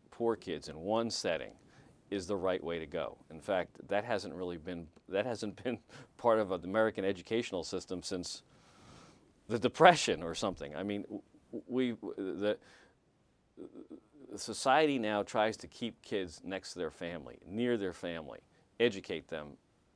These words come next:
around wh-, the people with whom they're gonna be living the rest of their lives with, not taking them from F-, Philadelphia, Row House, or the nor-, Northeast, or wherever, New York,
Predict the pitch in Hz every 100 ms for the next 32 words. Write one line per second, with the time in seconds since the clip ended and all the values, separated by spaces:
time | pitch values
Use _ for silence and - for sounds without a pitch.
0 | _ - 90 107 113 117 95 95 98 -
1 | - 98 - 147 123 107 117 117 101 92
2 | 98 87 85 101 101 92 80 87 - 85
3 | 78 78 82 98 92 73 65 55 - _
4 | - - - - 104 117 - 127 120 113
5 | 104 85 80 82 82 73 73 - - -
6 | _ _ _ - - - - - - 113
7 | 110 101 90 85 92 82 78 82 85 87
8 | 90 87 82 73 85 101 - 98 104 -
9 | 87 85 - 71 73 98 95 123 117 76
10 | 73 107 101 90 90 -